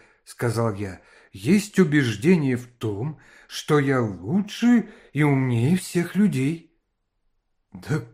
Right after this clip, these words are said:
как же могут быть все в этом убеждены?» Уж я не знаю, справедливо ли или нет, только никто, кроме меня,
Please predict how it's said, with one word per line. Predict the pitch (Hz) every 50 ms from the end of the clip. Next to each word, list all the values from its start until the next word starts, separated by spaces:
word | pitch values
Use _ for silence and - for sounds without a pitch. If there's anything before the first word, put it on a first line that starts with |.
| _
как | - - 196 208 202 180 170 139 117 107
же | 98 107 143 151
могут | 110 113 117 180 175 170 160 170 180 156
быть | 147 147 156 180 175 175 -
все | - - - - - 175 226 240 233
в | 214 190 165 190
этом | 233 240 226 226 - 240 226
убеждены?» | 226 233 214 196 208 220 220 202 190 214 208 170 147 120 95 - - _ _ _ _ _ _ _ _ _ _ _ _ _ _ _ _ _ _ _ _ _ _
Уж | - 104 90 - - - - - -
я | 92 110 123 139 151 170
не | 170 156 139 131 135 127 123 127
знаю, | 123 110 - - 82 101 147 202 220 202 160 135 - - - - - - - - _
справедливо | - - - - _ - 123 127 139 135 127 120 120 - - 98 160 214 226 214 185 180 165
ли | 151 143 143 139 135 127 127 - - - - -
или | - 131 131 123 120
нет, | 117 110 107 143 208 226 214 208 - - _ _ - - - - _ _
только | - 196 208 208 196 202 - 180 175 170
никто, | 175 180 175 156 151 160 170 175 180 180 - - - - 226 214
кроме | 214 214 - 139 143 180 220 196 180 180
меня, | 175 170 165 160 156 147 151 196 220 214 190 -